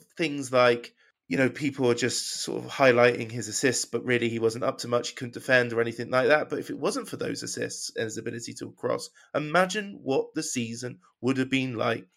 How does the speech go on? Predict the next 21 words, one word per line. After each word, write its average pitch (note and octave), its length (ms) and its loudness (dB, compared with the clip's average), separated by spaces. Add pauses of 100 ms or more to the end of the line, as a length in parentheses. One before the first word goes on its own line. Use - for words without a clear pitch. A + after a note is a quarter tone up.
(360)
without A#2+ 560 2
him. - 380 -8 (340)
And C#3 260 0 (180)
it - 200 -2
<laughs> - 20 -20
feel, - 300 -2 (240)
and E3 140 0
we're F#3 60 6
not A3+ 240 4
being C#3 200 4
edgy C3 540 2 (200)
by, A2+ 420 4 (100)
by A2 240 0
giving A2+ 280 -2
it - 180 -10
to A#2 100 -6
Hutton. A#2 320 -2
It A2 100 -8
doesn't D#3 300 -8
feel C#3 120 4
like A#2+ 300 0